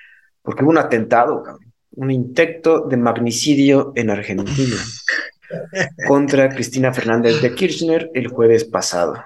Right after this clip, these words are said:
Speaker 2: Así
Speaker 1: Sucede
Speaker 2: es.
Speaker 1: que la señora estaba ahí, eh, saludando a la gente, todo muy tranquilo, a sus, pues, allegados, a sus,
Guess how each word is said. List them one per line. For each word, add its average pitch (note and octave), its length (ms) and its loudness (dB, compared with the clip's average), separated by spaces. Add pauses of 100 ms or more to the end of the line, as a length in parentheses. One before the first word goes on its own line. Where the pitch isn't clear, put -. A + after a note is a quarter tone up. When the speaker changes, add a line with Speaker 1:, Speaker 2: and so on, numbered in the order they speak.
(500)
Speaker 2:
Así - 280 -4
Speaker 1:
Sucede E3 280 4
Speaker 2:
es. D#3 120 2
Speaker 1:
que C3+ 320 4
la A#2+ 100 4
señora C3 260 0
estaba B2+ 300 4
ahí, B2 400 0 (180)
eh, A#2 300 -2 (140)
saludando A#2 340 2
a A#2+ 100 0
la - 60 -8
gente, D3+ 520 -2
todo A2+ 200 -2
muy A2 180 -6
tranquilo, A#2 600 -8 (600)
a G#2 160 -2
sus, - 560 -16 (100)
pues, B2+ 180 -16
allegados, A2+ 520 -2
a A2 80 -10
sus, - 300 -20